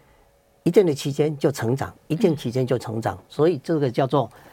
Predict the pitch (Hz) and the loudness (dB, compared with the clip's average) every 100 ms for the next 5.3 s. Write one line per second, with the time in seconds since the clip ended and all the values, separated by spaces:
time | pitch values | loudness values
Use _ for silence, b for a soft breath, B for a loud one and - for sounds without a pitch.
0 | B _ 147 107 98 95 101 98 120 - | B _ 0 2 -2 -2 0 2 0 -2
1 | 104 117 143 - 139 104 101 123 117 107 | -2 0 0 0 0 -2 -2 -2 0 0
2 | 101 - _ - - 185 - 277 180 139 | -2 -4 _ -4 0 -2 -2 -4 0 2
3 | 120 110 110 123 113 - 123 151 - 92 | 2 2 2 0 0 0 0 0 0 -4
4 | 104 131 107 B B 190 208 208 123 180 | 2 0 0 B B 0 4 4 2 2
5 | 175 170 | 2 2